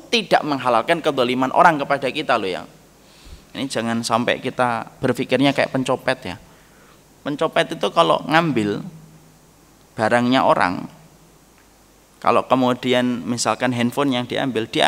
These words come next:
akan ngomong, "Saya ambil ini karena dia jarang sedekah." Nah, itu. Dia menjadi petugasnya, seakan-akan petugasnya Allah untuk ngingetin. Ya, ndak boleh juga.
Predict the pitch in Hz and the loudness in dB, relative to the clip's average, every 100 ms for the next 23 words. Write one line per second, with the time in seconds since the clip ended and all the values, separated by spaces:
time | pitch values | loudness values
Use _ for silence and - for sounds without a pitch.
0 | 85 - - 180 131 135 175 - 175 156 | 2 0 2 2 0 0 0 2 2 0
1 | 160 180 170 170 180 180 175 127 127 131 | -2 -2 -2 -2 -2 -4 -2 -2 -4 -4
2 | 151 139 - 107 - 90 87 85 - 73 | -6 -6 -4 -4 -4 -6 -6 -12 -18 -20
3 | 76 - - - - - - - 127 139 | -20 -20 -20 -20 -20 -20 -12 -4 -2 -2
4 | 117 110 127 - 131 147 120 107 123 104 | -4 -4 -4 -4 -4 -2 -2 -2 -2 -4
5 | 85 92 85 113 127 139 123 - 123 117 | 0 0 2 2 0 0 -2 -4 -4 -4
6 | 101 - 113 120 117 110 107 107 95 - | -4 -4 0 0 0 -4 -4 -6 -8 -10
7 | 85 95 123 135 160 165 160 190 160 92 | -8 -2 0 0 -2 -4 -6 -8 -10 -10
8 | 85 - | -10 -16